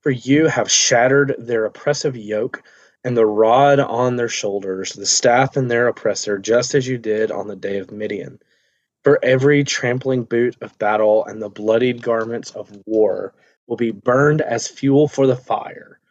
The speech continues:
For a child will be born for us, a son will be given to us, and the government will be on his shoulders. He will be named Wonderful Counselor,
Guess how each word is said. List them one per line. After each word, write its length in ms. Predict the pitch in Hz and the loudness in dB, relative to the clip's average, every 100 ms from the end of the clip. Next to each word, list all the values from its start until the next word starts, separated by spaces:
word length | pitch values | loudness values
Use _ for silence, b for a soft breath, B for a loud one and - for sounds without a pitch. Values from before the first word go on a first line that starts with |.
| _ _ _ | _ _ _
For 100 | 139 | 2
a 60 | 131 | 4
child 440 | - 143 131 156 | 2 2 4 6
will 160 | 160 143 | 6 4
be 120 | 123 | 2
born 600 | 110 110 120 131 131 127 | 0 0 2 2 2 -2
for 260 | - 120 - | -4 -6 -6
us, 440 | 98 95 - - | -10 -10 -12 -12
a 60 | 123 | -8
son 480 | - - 127 139 143 | -6 0 4 4 4
will 120 | 143 | 2
be 140 | 139 | 0
given 520 | 123 101 98 101 104 - | -4 -10 -8 -8 -8 -12
to 200 | - 110 | -12 -12
us, 440 | 98 92 95 - - B B B | -12 -14 -12 -10 -12 B B B
and 160 | 127 131 | -2 0
the 80 | 123 | 2
government 560 | 123 139 151 151 139 | 2 4 4 2 0
will 140 | 123 113 | -2 -4
be 320 | 117 117 120 | -2 -2 -4
on 320 | 110 113 110 | -4 -2 -2
his 200 | 95 107 | -6 -8
shoulders. 720 | - 117 131 - - - - _ _ _ _ _ - | -2 2 2 0 -12 -20 -20 _ _ _ _ _ 2
He 60 | |
will 120 | 127 | 2
be 140 | 120 117 | 4 0
named 480 | 120 127 113 104 107 | 2 0 0 -4 -10
Wonderful 680 | - 113 110 123 143 151 147 | -14 -12 -4 0 0 2 0
Counselor, 840 | 135 131 127 113 110 92 78 - | 0 -2 -2 -2 -6 -8 -10 -16